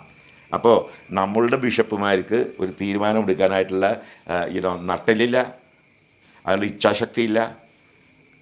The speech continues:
അതിനുള്ള കഴിവ് അവർക്കില്ല. അതുപോലെയുള്ള ആൾക്കാരാണ്, ഈ കഷ്ടമെന്ന് പറയട്ടെ, ഇതുപോലുള്ള ആൾക്കാരാണ് നമ്മുടെ സഭയെ എന്ന് നിയന്ത്രിച്ചുകൊണ്ടിരിക്കുന്നത്, നയിച്ചുകൊണ്ടിരിക്കുന്നത്.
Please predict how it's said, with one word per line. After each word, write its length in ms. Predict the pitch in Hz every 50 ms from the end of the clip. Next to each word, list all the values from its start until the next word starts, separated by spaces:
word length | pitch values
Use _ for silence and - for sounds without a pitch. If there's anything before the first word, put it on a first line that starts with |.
| _ -
അതിനുള്ള 400 | 95 98 95 98 101 104 101 110 - - - - 98
കഴിവ് 220 | 98 98 98 101
അവർക്കില്ല. 500 | 98 92 82 - - 90 80 82 78 - - 82
അതുപോലെയുള്ള 560 | 90 98 101 101 107 107 107 110 107 104 104
ആൾക്കാരാണ്, 680 | 101 101 98 95 - 101 98 98 98 98 101 104 104 101 - - - - - _ -
ഈ 160 | 87 92 92 90 - 95
കഷ്ടമെന്ന് 420 | 95 - - - 117 120 120 113
പറയട്ടെ, 320 | 113 110 101 101 98 98 101
ഇതുപോലുള്ള 640 | 98 98 - 95 95 95 95 98 101 - 202 - 95
ആൾക്കാരാണ് 520 | 98 95 92 85 92 87 87 95 92 92
നമ്മുടെ 240 | 92 90 87 85 85
സഭയെ 520 | 85 - 85 80 87 90 90 92 - - - - - - -
എന്ന് 320 | 85 82 87 92 95 92
നിയന്ത്രിച്ചുകൊണ്ടിരിക്കുന്നത്, 1040 | 92 95 95 95 95 90 85 78 101 95 90 92 87 87 85 87 92 90 90 90 87
നയിച്ചുകൊണ്ടിരിക്കുന്നത്. 840 | 92 90 87 - - 90 82 82 78 78 76 78 73 73 71 73 -